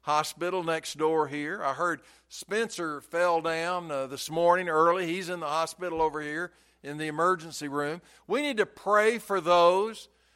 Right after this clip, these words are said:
that are having a hard time. We need to lift up those that are ill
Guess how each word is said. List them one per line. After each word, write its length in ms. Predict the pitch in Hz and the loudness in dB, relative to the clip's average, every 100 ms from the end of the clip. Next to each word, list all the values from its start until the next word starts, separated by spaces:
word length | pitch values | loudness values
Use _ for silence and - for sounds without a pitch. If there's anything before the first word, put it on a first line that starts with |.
| _ | _
that 120 | 165 170 | -4 -2
are 60 | |
having 380 | 160 180 180 202 | 2 4 4 2
a 100 | 165 | 2
hard 400 | 156 165 185 202 | 8 10 10 6
time. 500 | 220 269 285 254 98 - _ _ _ _ _ _ _ _ | 0 0 0 -2 -4 -12 _ _ _ _ _ _ _ _
We 100 | 190 | -2
need 200 | 214 180 | -2 0
to 60 | 160 | -2
lift 420 | 160 220 226 - | 4 4 4 0
up 220 | 202 - | -2 -2
those 460 | 180 175 208 233 165 | 0 2 2 0 -2
that 160 | 190 | 0
are 100 | 196 | 4
ill 420 | 226 302 285 110 | 6 8 8 6